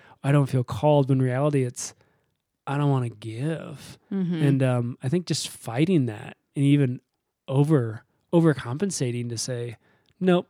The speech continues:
Speaker 1: not gonna do that. I said I was going to. I'm, I'm a dedicated friend," or, "I'm a loyal volunteer," or whatever it is to say, "Not gonna,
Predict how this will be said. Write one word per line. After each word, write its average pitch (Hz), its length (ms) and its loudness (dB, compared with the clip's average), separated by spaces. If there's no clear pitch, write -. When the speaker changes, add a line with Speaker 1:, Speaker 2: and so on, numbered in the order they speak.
Speaker 1:
not 156 180 -4
gonna 160 140 0
do 139 180 0
that. 131 240 -6
I 143 60 -8
said 139 240 -6
I 139 60 -4
was 139 140 -4
going 127 260 -6
to. 131 320 -6
I'm, 143 260 -4
I'm 143 440 0
a 147 80 -6
dedicated 135 500 -4
friend," 127 420 -8
or, 139 160 -2
"I'm 135 380 -2
a 143 40 -2
loyal 127 360 0
volunteer," 123 720 -4
or 127 440 -8
whatever 139 260 -2
it 123 80 -2
is 139 200 -2
to 135 120 -6
say, 120 400 -8
"Not 151 160 -4
gonna, 170 300 -4